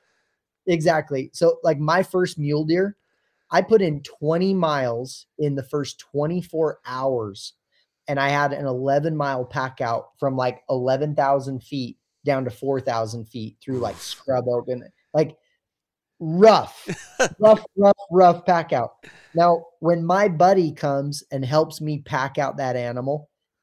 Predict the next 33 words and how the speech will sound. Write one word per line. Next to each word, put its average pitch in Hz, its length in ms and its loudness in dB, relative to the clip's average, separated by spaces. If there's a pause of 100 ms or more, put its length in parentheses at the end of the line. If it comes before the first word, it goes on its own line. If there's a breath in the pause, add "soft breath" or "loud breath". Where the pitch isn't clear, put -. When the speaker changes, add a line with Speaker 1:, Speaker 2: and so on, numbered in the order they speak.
Speaker 1:
and 139 140 -4
he 123 60 -6
puts 151 300 -2
in 147 140 -2
the 135 80 -2
work 135 280 -2
and 127 100 -4
everything 131 400 -4
else, 147 320 -6 (520)
like, 170 160 0
what 190 180 4
am, 226 100 -2 (100)
am 185 100 0
I 196 80 2
gonna 185 160 0
give 175 160 0
him, 180 100 -2
like, 156 140 -2
a 135 40 -6
hundred 151 380 -4
bucks 135 360 -4
and 139 100 -4
be 135 60 0
like, 135 140 -2
"Hey, 175 140 -4
thanks, 180 360 -6
man"? 156 280 -4
Like, 156 160 -8
you, 165 100 -6
you 175 120 -8
know, 180 120 6
it's 190 140 2
like, 196 240 2